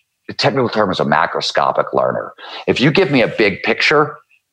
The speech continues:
I can, once I understand the big picture, you can hang as many little ornaments, details on it as you want, and I can learn really, really well. School, the Western education system works the exact opposite. They start with the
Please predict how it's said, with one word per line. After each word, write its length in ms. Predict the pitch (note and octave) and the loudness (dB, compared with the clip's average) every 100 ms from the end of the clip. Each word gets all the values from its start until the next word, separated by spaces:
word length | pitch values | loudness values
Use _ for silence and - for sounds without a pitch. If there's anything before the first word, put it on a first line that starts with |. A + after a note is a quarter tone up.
| _ _ - | _ _ 0
I 160 | A2 | 0
can, 300 | A2+ A#2 G#2+ - | 2 2 0 2
once 240 | G2+ C3+ | 2 4
I 100 | E3+ | 2
understand 300 | D#3 D3 C#3+ | 2 2 2
the 60 | A2 | 2
big 160 | G2+ F#2+ | 2 2
picture, 460 | G#2+ - F#2 - G#2 | 0 2 0 0 0
you 100 | F#2+ | 0
can 100 | F2+ | 2
hang 320 | G#2 G2 F2 | 4 2 2
as 100 | E2+ | 2
many 200 | F#2 F#2+ | 2 4
little 280 | G2+ F#2+ - | 4 2 2
ornaments, 480 | F#2 E2+ D#2+ C#2+ - | 2 2 2 -2 -2
details 480 | F#2 D2+ E2 D#2+ D2+ | 0 2 2 2 2
on 120 | D2+ | 0
it 80 | C#2+ | 0
as 160 | C#2+ | -2
you 100 | D2+ | -2
want, 280 | D2 D#2+ D2 | 0 2 2
and 80 | C2+ | 0
I 60 | C#2+ | -4
can 160 | D2 | -2
learn 200 | C#2+ C#2 | -2 0
really, 200 | C#2 C2+ | 0 0
really 220 | C2 B1+ | -2 -4
well. 240 | A#1+ G#1+ - _ - - - | -4 -6 -8 _ -20 -20 -8
School, 800 | - - - F3 A#2+ C#2+ D2 - _ _ _ _ _ _ - | -6 -4 0 4 4 4 2 -4 _ _ _ _ _ _ 0
the 80 | |
Western 360 | G2 A2+ - G#2+ | 2 2 2 0
education 500 | G#2 G2 G#2 G#2 G2+ | 2 2 2 2 -2
system 280 | D#2+ - F2 | -6 -4 0
works 260 | F2+ - | 0 0
the 60 | F2+ | -2
exact 280 | - D#2 - | 0 0 2
opposite. 400 | D2 - - - | -2 -2 -10 -6
They 100 | F#2+ | -4
start 260 | - G#2 | 0 -2
with 80 | F2 | -2
the 100 | - | -6